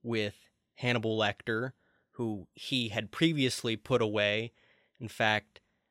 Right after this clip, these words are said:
him putting away Hannibal Lecter put him in the hospital and then the, the mental hospital for a while. So that's,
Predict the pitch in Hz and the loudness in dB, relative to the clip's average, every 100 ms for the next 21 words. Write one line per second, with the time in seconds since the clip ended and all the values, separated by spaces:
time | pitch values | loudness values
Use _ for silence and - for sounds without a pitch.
0 | _ - 120 143 131 143 127 117 110 113 | _ -8 0 2 2 2 2 2 0 2
1 | 113 110 104 110 107 101 101 101 - - | 4 2 0 -4 -4 -2 -2 -4 -6 -6
2 | 98 95 - _ _ - 120 110 - 151 | -6 -6 -12 _ _ -4 -2 -2 2 4
3 | 131 127 113 104 98 123 117 - - 107 | 4 2 0 -2 0 2 2 -2 -4 -2
4 | 104 98 107 - _ _ _ - 110 107 | 0 -2 -6 -10 _ _ _ -6 -4 -2
5 | 104 101 90 90 90 _ - 101 127 - | -2 -4 -6 -8 -12 _ -8 -2 -2 -2
6 | 101 107 98 - - 95 - 101 98 101 | -2 0 -2 -4 -8 -8 -8 -8 -6 -2
7 | 101 90 90 - - 110 117 - | -2 -2 -8 -8 -2 -2 -2 -6